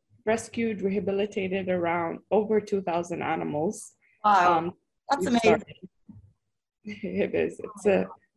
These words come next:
Speaker 1: we wish we could do more. We wish we could do more.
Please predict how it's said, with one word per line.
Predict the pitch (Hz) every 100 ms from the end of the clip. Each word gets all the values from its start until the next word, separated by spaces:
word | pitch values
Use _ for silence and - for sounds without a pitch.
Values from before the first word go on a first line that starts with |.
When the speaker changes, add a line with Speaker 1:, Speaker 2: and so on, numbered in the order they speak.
| -
Speaker 1:
we | 233
wish | 269 330
we | 285 277
could | 247 214
do | 214 208
more. | 185 151 151
We | 180 175
wish | 185 -
we | 208
could | 208 185 180
do | 170
more. | 160 135 123